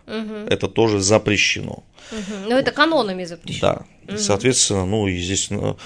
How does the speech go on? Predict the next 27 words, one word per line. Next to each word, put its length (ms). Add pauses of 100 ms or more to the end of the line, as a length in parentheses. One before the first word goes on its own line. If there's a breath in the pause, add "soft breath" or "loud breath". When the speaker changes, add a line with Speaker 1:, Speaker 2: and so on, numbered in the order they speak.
(140 loud breath)
Speaker 2:
адекватный 500
человек 260
просто 420
<laughs> 80
это 120
делать 340
не 120
будет. 380
Speaker 1:
Мгм. 140 (440 loud breath)
Speaker 2:
Вот. 400
А, 420
поэтому 400
здесь, 460
э, 340
такая 360
вот, 160
видите, 300
вещь-то. 420 (420 loud breath)
А, 220
действительно, 760 (140)
в 200
дар 300
мы 140
дарим 360
те, 280 (180)
опять 300
же, 220